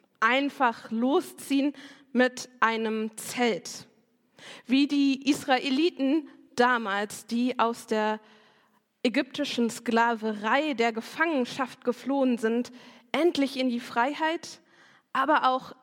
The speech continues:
immer unterwegs, immer mit einem Zelt. Und ein Zelt kann man schnell aufbauen, relativ schnell, und schnell auch wieder abbauen.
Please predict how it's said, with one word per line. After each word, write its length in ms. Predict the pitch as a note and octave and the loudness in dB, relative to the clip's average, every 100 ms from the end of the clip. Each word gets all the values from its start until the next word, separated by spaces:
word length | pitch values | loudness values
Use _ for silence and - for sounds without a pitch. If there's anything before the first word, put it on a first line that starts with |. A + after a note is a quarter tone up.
| - | 2
immer 420 | D4+ F4+ F4 - | 4 4 2 0
unterwegs, 920 | C4+ B3+ A3+ G#3 B3 D#4 - - - _ _ _ _ | -2 0 -2 0 -2 -2 -6 -14 -16 _ _ _ _
immer 280 | B3+ D#4 D#4 | 0 2 2
mit 280 | C#4 A#3 - | 0 -2 -4
einem 260 | A3 G#3+ | -4 -4
Zelt. 680 | G#3 - B3+ D4+ D#4+ - - - - - _ | -8 -4 -2 0 -2 -12 -20 -20 -20 -20 _
Und 340 | - A#3+ A#3+ - | -2 0 -2 -2
ein 140 | A#3 | -2
Zelt 260 | - D4+ C#4 | 2 2 2
kann 160 | D4 | -2
man 160 | C#4 B3 | -2 -4
schnell 320 | - B3 A#3+ - | 2 2 4 2
aufbauen, 580 | G4+ - D4+ D#4 E4+ E4 - - _ _ _ _ _ | -2 0 2 2 0 -4 -16 -20 _ _ _ _ _
relativ 420 | B3 A3 A3 A3+ - | -4 -2 -2 -6 -4
schnell, 320 | A3+ A3+ A#3 - - - - _ _ | -2 0 -2 -10 -20 -20 -20 _ _
und 320 | C4+ C#4+ C#4+ - - | 0 0 -2 -10 -14
schnell 400 | - D4+ C#4 D4 | -2 2 4 4
auch 220 | B3+ C4 B3+ | 2 0 0
wieder 240 | B3 A#3 | 0 2
abbauen. 540 | A3 - G#3 G3+ G3+ | 0 0 0 0 -6